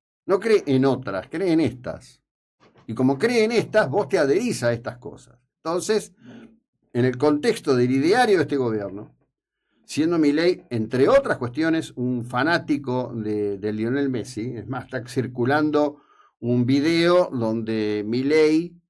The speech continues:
eh, es un video de mucho tiempo, banca a Messi en el momento más complejo de Messi, cuando Messi hasta decide o plantea que él va a renunciar a la selección, mm, de fútbol de la República Argentina.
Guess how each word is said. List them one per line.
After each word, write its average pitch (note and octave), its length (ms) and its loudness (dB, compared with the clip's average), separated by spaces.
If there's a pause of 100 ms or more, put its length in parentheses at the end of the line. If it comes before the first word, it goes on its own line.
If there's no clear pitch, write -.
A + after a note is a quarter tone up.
(600)
eh, F#2+ 600 -6
es - 120 -12
un G#2+ 80 -2
video B2 240 2
de A2+ 80 0
mucho C3 240 -4
tiempo, C3+ 640 -2 (300)
banca C#3 640 4
a C#3+ 60 2
Messi E3+ 640 0
en A#2 140 -4
el A#2+ 80 0
momento D#3+ 360 0
más E3+ 120 0
complejo B2+ 560 -2
de G#2 100 -2
Messi, G#2+ 500 -8 (760)
cuando B2 680 2
Messi D#3+ 380 0
hasta A#2+ 380 2
decide F3+ 640 0
o C3 160 2
plantea C3 560 0
que C3+ 160 2
él D3 180 2
va D3 260 4
a A#2+ 140 0
renunciar A#2+ 720 0
a D#3+ 60 0
la B2 80 -2
selección, A#2+ 800 -2
mm, G2+ 400 -8
de A2 100 -6
fútbol C#3 460 -4
de G#2+ 80 -2
la G2+ 80 -4
República G#2+ 320 -6
Argentina. E3 640 -10